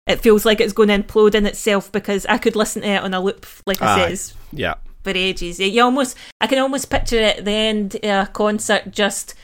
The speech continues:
Speaker 1: keeping going,
Speaker 2: Aye,
Speaker 1: keeping
Speaker 2: keep going,
Speaker 1: going.
Speaker 2: and yeah, even that wee guitar,
Speaker 1: Yeah.
Speaker 2: like I was talking about, just keep, plays on and on and on and on,
Speaker 1: Yeah.
Speaker 2: and keep adding bits, and yeah.
Speaker 1: Yeah.
Speaker 2: And then just,
Speaker 1: Uh,
Speaker 2: aye, aye, yep.
Speaker 1: I mean, I mean, I,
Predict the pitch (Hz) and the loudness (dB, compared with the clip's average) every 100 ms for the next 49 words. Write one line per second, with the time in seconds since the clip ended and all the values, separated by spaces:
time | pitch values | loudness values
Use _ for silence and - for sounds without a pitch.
0 | - _ - 226 214 190 131 139 139 143 | -20 _ -4 0 0 4 6 6 6 4
1 | 147 113 143 156 151 139 127 131 139 135 | 4 6 6 8 6 6 4 6 6 6
2 | 127 127 120 117 - 214 120 131 120 123 | 6 4 4 4 4 4 4 4 4 4
3 | - 127 131 117 - 107 - 110 113 101 | 4 4 4 2 -2 -10 -8 -2 0 2
4 | 110 113 110 107 113 107 95 107 190 202 | 4 4 4 4 4 2 0 2 4 4
5 | 208 208 190 120 98 101 98 98 98 - | 6 4 2 0 0 2 0 -4 -6 -6
6 | 95 95 95 - - 190 196 196 190 113 | -6 -8 -10 -10 -8 -2 0 2 2 0
7 | 92 92 87 - 95 117 120 113 - 107 | -4 -4 -8 -4 0 2 2 0 -8 -10
8 | 104 110 _ - - - _ _ 240 233 | -8 -8 _ -10 -10 -10 _ _ 0 2
9 | 254 247 - - - - _ _ 254 254 | 2 2 -2 -8 -20 -20 _ _ -2 2
10 | 254 247 240 | 2 2 2